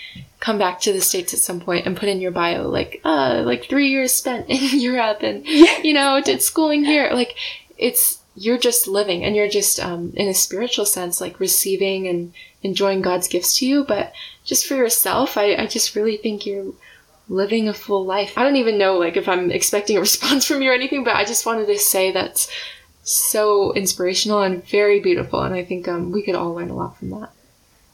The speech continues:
Speaker 2: Oh, that's really sweet of you to say. It, it really is such a gift. I just, I really think that there's, I'm not trying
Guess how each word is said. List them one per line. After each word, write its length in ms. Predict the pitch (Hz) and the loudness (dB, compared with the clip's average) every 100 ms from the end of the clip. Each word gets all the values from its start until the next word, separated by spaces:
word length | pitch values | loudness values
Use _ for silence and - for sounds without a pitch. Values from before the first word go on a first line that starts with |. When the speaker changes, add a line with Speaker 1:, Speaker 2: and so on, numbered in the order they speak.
| _ | _
Speaker 2:
Oh, 140 | 247 254 | 2 4
that's 280 | 254 247 247 | 2 -4 -4
really 160 | 240 | -4
sweet 340 | 226 - 247 233 | -4 -6 -4 -4
of 80 | 208 | -4
you 100 | 196 | -6
to 100 | 190 | -8
say. 360 | - 175 175 - | -6 -6 -4 -2
It, 240 | 233 220 - | 0 0 0
it 160 | 185 - | 0 0
really 280 | 196 214 214 | 0 2 2
is 80 | 214 | 0
such 220 | 214 - | -8 -10
a 40 | |
gift. 360 | 190 185 185 - | -6 -6 -6 -6
I 240 | - 202 196 | -2 -2 -4
just, 400 | 202 - - - _ _ _ _ _ _ _ | -10 -10 -12 -14 _ _ _ _ _ _ _
I 20 | 208 | -2
really 300 | 196 196 214 | 2 2 2
think 320 | - 226 214 | -2 -4 -4
that 160 | 202 - | -10 -4
there's, 480 | 190 180 180 185 - | -2 0 -2 -6 -2
I'm 100 | 226 | 2
not 140 | 220 - | 2 0
trying 160 | 208 | -6